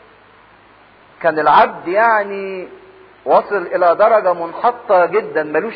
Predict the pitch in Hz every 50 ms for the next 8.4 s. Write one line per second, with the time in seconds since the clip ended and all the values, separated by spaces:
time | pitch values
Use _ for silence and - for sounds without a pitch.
0 | - - 233 247 233 214 220 - - 190 185 226 233 - - 170 156 151 - 165
1 | 175 175 151 - - 107 98 - - - - - - - - _ _ _ _ -
2 | - _ _ _ 127 131 156 190 214 202 190 185 185 170 180 175 170 175 214 247
3 | 240 233 - 220 208 208 - 147 - - - - - - 139 147 151 156 151 147
4 | 147 175 214 220 - - 170 - 208 214 202 196 202 202 175 160 - - - -
5 | - - - - - - _ _ _ _ _ _ _ _ _ _ _ _ _ _
6 | _ _ _ _ _ _ _ _ _ _ - _ _ - - 156 160 196 208 220
7 | 214 208 202 - - 233 - 208 202 190 185 185 214 226 208 175 185 196 180 151
8 | 139 135 143 143 156 175 160 -